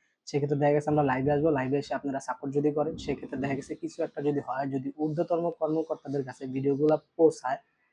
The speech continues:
সেক্ষেত্রে তারা, তাদের নজরে যদি আসে, যদি তারা কিছু করে। অনেক দিন হয়ে গেছে, প্রায় সকলেই জানেন হয়তো মে জুনে আঠারো হাজার কর্মীদের ভিসাটা বন্ধ হয়েছিল, তো তাদের বিষয়ে কোনো আপডেট আসে নাই। সরকার পরিবর্তন হয়েছে এবং তাদেরকে তালিকাভুক্ত করবে এরকমও আপডেট দিছিল,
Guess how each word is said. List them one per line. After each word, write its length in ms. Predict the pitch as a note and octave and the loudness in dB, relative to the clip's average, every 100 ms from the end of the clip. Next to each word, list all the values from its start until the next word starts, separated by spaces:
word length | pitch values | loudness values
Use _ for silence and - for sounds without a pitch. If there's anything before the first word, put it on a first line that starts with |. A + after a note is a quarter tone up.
| _ _ | _ _
সেক্ষেত্রে 520 | - D3+ C#3+ E3 F3 | -2 0 2 2 2
তারা, 280 | D#3 D#3 D3 | 2 4 4
তাদের 360 | D3+ - C#3+ D3+ | 4 0 2 4
নজরে 360 | D3+ D3+ E3 | 6 6 6
যদি 220 | D#3 D3+ D#3 | 4 4 4
আসে, 300 | C3 - D#3+ | 2 0 -2
যদি 280 | D#3+ D3+ | 0 0
তারা 200 | D#3 D3+ | 4 4
কিছু 240 | D3 D3+ D#3+ | 2 -4 -8
করে। 280 | - C#3+ A2+ - _ _ _ | 2 2 2 -14 _ _ _
অনেক 220 | D#3+ E3+ | 0 4
দিন 140 | E3+ | 4
হয়ে 180 | D#3 D3+ | 4 4
গেছে, 200 | C#3+ D3+ | 4 4
প্রায় 460 | D3 C#3 C3 C3 C3+ _ _ _ _ _ | 0 0 0 0 -4 _ _ _ _ _
সকলেই 380 | - C#3 - E3 | -4 -2 4 4
জানেন 200 | D3+ D3+ | 4 2
হয়তো 240 | C#3+ C3+ C#3+ | 0 2 2
মে 200 | C#3+ D3+ | 4 4
জুনে 380 | D3+ D#3+ E3+ - - - _ | 4 2 0 -4 -20 -20 _
আঠারো 220 | C#3 - | -6 2
হাজার 180 | D#3 D3+ | 4 6
কর্মীদের 440 | D#3 D#3 D#3+ D#3 D3 | 4 2 6 6 4
ভিসাটা 300 | C3 C#3+ C#3+ | 0 0 2
বন্ধ 220 | C#3+ C#3 | 2 0
হয়েছিল, 320 | B2+ - A#2 - _ | -2 -8 -16 -16 _
তো 80 | - | -14
তাদের 340 | B2 C#3+ D3 D#3+ | -2 0 2 2
বিষয়ে 240 | D3 D#3 | 2 2
কোনো 220 | D#3 D3+ | 2 0
আপডেট 280 | C#3+ C3+ C3 | 0 0 -2
আসে 180 | B2+ C3 | -4 -2
নাই। 120 | C#3 | -4
সরকার 360 | C#3 C#3 C3 D3 | -2 -4 -2 -2
পরিবর্তন 520 | - D#3 D3 C#3 C#3+ | 4 4 4 0 -2
হয়েছে 300 | C#3 B2+ D3+ | -2 0 -2
এবং 320 | D3+ C3+ D3 | 0 -2 0
তাদেরকে 360 | C#3+ C#3 C#3+ D3 | 0 0 0 0
তালিকাভুক্ত 760 | - C3+ D#3+ E3 D3+ C#3 _ | 2 4 4 4 0 -6 _
করবে 380 | D#3 D#3+ C3 C#3+ | 2 4 4 0
এরকমও 440 | - D#3+ D#3+ F3+ F#3+ | 4 4 4 2 0
আপডেট 340 | - C#3+ C#3+ D#3 | -2 0 4 4
দিছিল, 400 | C#3 - B2 | 2 -4 -4